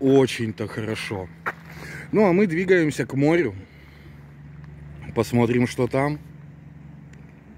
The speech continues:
Ну, это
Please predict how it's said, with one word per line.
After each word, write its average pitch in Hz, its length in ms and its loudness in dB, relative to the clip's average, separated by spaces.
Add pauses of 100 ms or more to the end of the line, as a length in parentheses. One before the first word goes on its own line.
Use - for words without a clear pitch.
(1400)
Ну, 226 160 4
это 180 580 4